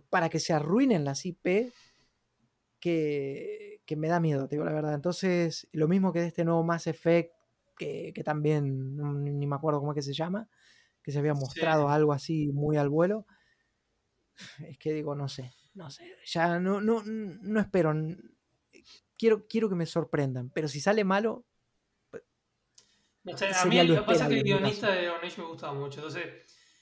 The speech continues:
Speaker 2: por ejemplo, a mí el, el tres me costó un montón jugarlo porque no me gustó mucho la, la jugabilidad, o sea, cómo era el juego en sí.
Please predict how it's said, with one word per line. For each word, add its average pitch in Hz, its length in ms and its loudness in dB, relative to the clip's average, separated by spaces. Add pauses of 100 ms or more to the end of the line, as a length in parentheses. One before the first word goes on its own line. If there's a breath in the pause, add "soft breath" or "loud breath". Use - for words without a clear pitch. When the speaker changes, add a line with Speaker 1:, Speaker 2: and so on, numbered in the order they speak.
(180 soft breath)
Speaker 2:
por 165 100 -8
ejemplo, 170 240 -2
a 170 60 0
mí 190 180 0
el, 170 640 -4
el 143 300 -12
tres 175 260 -8
me 190 140 -8
costó 156 300 -12
un 165 80 -12
montón 160 300 -10
jugarlo 156 400 -6
porque 160 420 -8
no 160 120 -8
me 156 80 -6
gustó 151 300 -8
mucho 156 240 -10
la, 143 360 -8
la 135 140 -8
jugabilidad, 139 760 -6
o - 40 -20
sea, 135 260 -16
cómo 151 240 -12
era 143 100 -6
el 135 180 -8
juego 139 260 -6
en 135 100 -8
sí. 131 380 -16